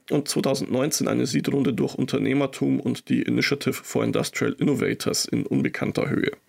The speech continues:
Auch zweitausendneunzehn gab es einen weiteren Zuschuss, dieses Mal vom European Innovation Council, und zwar in Höhe von einer Million Euro.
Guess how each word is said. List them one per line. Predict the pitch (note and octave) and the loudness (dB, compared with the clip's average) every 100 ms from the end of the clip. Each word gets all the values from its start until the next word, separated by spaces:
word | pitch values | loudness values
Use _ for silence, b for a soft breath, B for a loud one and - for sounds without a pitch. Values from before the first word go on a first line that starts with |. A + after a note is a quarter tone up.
| _ | _
Auch | - - | -4 -2
zweitausendneunzehn | - C3+ B2 - A#2 C#3 G3 B3 | 0 0 -2 -2 -2 0 0 0
gab | F#3 D3 | 0 0
es | D3 | 0
einen | A2 B2+ | 0 0
weiteren | B2+ B2 C3 C3 B2+ | 0 0 0 -2 -2
Zuschuss, | - D3 - C#3 - | 0 0 2 -2 0
dieses | C#3 C3+ B2 | 0 0 0
Mal | B2+ A2 A2 | 0 0 0
vom | - A#2+ A2 | 0 0 0
European | B2 B2 - B2+ B2 | 2 0 0 -2 0
Innovation | G#2 F#2+ A#2 - F3+ | 0 0 0 2 0
Council, | - C3+ C#3 - C#3+ C#3+ | 0 -2 0 0 0 0
und | C3+ - | -4 -2
zwar | A#2+ A#2 | 0 0
in | |
Höhe | B2+ B2 | 0 0
von | - - | -2 -2
einer | A#2 C3 | 0 0
Million | A#2 - - - | 0 0 -2 -2
Euro. | - - - | 0 0 0